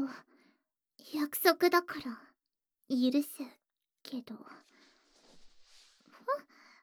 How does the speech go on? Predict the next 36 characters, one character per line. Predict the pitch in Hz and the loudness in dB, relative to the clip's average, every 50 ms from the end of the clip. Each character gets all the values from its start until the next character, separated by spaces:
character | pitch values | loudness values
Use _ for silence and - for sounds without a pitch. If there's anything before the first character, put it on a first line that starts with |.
| _ _ _ _ _ _ _ _ _ - | _ _ _ _ _ _ _ _ _ -16
こ | - - 392 | -10 -8 -8
れ、 | 381 - - - - - - - - _ _ _ _ _ _ _ _ _ | -8 -10 -12 -20 -20 -20 -20 -20 -20 _ _ _ _ _ _ _ _ _
お | - 294 | -6 -6
金、 | 294 _ - - 349 339 339 320 294 - - - - - - _ _ _ _ _ _ _ _ _ _ _ _ - | -6 _ -14 -12 -10 -8 -8 -8 -10 -12 -18 -20 -20 -20 -20 _ _ _ _ _ _ _ _ _ _ _ _ -20
昨 | - - - | -14 -6 -4
日 | 349 | -2
の | 349 370 392 392 403 415 403 | -2 -2 -2 -2 -4 -4 -6
分。 | 381 392 381 359 294 - - _ _ _ _ _ _ _ _ _ _ _ _ _ _ _ _ _ _ | -6 -6 -4 -4 -4 -4 -6 _ _ _ _ _ _ _ _ _ _ _ _ _ _ _ _ _ _
で、 | - 339 370 - - - _ _ _ - | -8 -8 -8 -10 -20 -20 _ _ _ -8
で | 311 381 | -4 -2
も、 | 427 480 440 370 339 339 - - - _ _ _ _ _ _ _ - | 0 0 0 0 0 -2 -6 -20 -20 _ _ _ _ _ _ _ -10
昨 | - - 294 302 | -4 -2 0 2
日 | 320 | 2
は | 370 403 415 359 311 | 2 2 0 -2 -4
結 | - - - 254 | -8 -12 -16 -12
局、 | - 285 285 - - 294 285 - - - _ _ _ _ _ _ - | -10 -10 -6 -4 -2 -4 -4 -4 -10 -20 _ _ _ _ _ _ -10
プ | - - 330 | -6 -2 2
レ | 349 370 | 4 4
イ | 359 302 294 | 4 4 2
し | - - | -2 -2
て | - 294 | 0 0
な | 302 311 294 294 | 2 2 2 0
い | |
し。 | 285 - - - - 247 247 - _ _ _ _ _ _ _ _ _ _ _ _ _ _ _ _ _ _ _ _ _ _ _ _ _ _ _ _ _ _ _ - - - - | -2 -4 -10 -16 -14 -14 -14 -16 _ _ _ _ _ _ _ _ _ _ _ _ _ _ _ _ _ _ _ _ _ _ _ _ _ _ _ _ _ _ _ -20 -18 -14 -8
今 | 370 381 | -4 0
日 | 370 | 2
は | 381 349 285 233 | 2 2 2 2
も | 269 311 320 | 0 -2 -2
う | 302 285 - _ _ | -4 -8 -12 _ _
帰 | - - 359 349 349 | -8 -2 2 2 2
っ | 381 | 4
て | 381 - 320 | 4 2 2
い | 285 262 285 - | 2 2 0 -2
い | 294 | -2
っ | 294 | -4
て。 | _ - - | _ -14 -18